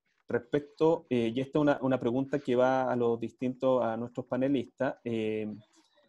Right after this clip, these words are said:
¿qué opinan respecto del enfoque de derechos humanos en la política pública y cómo influye la garantía de derechos sociales, económicos y culturales? ¿Mm? Esta es una, una pregunta de, de Victoria Flores,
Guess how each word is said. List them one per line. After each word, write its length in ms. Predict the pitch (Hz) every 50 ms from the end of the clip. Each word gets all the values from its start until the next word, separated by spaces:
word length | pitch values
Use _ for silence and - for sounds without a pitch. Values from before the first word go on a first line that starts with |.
| _ _ _ _ _
¿qué 100 | _ 180
opinan 340 | 185 185 185 185 196 190 190
respecto 600 | 170 180 - - - - 170 170 - _ - 175 175
del 140 | 170 147
enfoque 400 | 127 127 - - 160 151 - -
de 80 | 156 147
derechos 420 | 139 131 143 143 - - 147 - -
humanos 260 | 120 127 139 160 170
en 40 | 165
la 100 | 165 156
política 460 | 165 151 151 147 147 151 151 143 139
pública 560 | - 147 151 156 156 160 165 - - 175 190 - - - -
y 120 | - 247
cómo 240 | - - 170 180 180
influye 420 | 175 170 - - 165 160 165 175
la 120 | 165 160 143
garantía 460 | 135 127 120 123 123 _ 143 139 139
de 60 | 139
derechos 400 | 131 123 139 139 - - - 131
sociales, 640 | - - - - - - 143 147 156 170 - - - -
económicos 680 | 131 123 - 123 123 131 139 139 131 - 135 - -
y 60 | 131 -
culturales? 800 | 120 120 - _ 117 - - 104 - - - - - - _ _ - -
¿Mm? 160 | - 131 151 160 -
Esta 160 | - 113 -
es 60 | -
una, 200 | 131 127 123 120 -
una 180 | 127 120 113 107
pregunta 460 | - 113 110 117 120 120 - 127 123
de, 220 | 120 113 110 104
de 120 | - 113 104
Victoria 380 | 107 104 _ - 120 123 123
Flores, 480 | - - 190 190 180 220 - - -